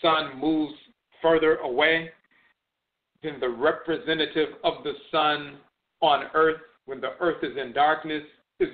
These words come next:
the moon with its light, and it shines in the darkness so that we can navigate our way through the darkness. So we have an illuminated path. So we won't injure ourselves, so we can be warned when, you know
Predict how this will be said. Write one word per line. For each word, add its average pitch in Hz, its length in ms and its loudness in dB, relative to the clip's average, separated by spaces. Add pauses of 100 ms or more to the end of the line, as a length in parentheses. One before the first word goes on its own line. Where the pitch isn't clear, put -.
the 147 80 -6
moon 143 480 -4
with 135 160 -4
its 139 120 -8
light, 135 380 0 (580)
and 127 160 -10
it 120 100 -6 (120)
shines 147 360 2
in 131 60 -10
the 123 80 -4
darkness 135 500 0
so 143 120 -4
that 120 180 -4
we 135 80 -10
can 127 220 -12
navigate 135 480 -2
our 127 160 2
way 135 240 -4 (100)
through 143 180 -10
the 131 100 0 (160)
darkness. - 260 -6 (560)
So 127 100 -10
we 131 120 -8
have 139 180 -2
an 131 60 -12
illuminated 131 680 -4
path. 135 340 2 (640)
So 123 80 -12
we 120 100 -6
won't 147 320 -4
injure 151 380 0
ourselves, 143 680 0 (200)
so 120 60 -10
we 131 300 -12 (140)
can 120 260 -14 (440)
be 131 220 -6
warned 143 480 2
when, 131 260 -8
you 175 140 -4
know 120 300 -4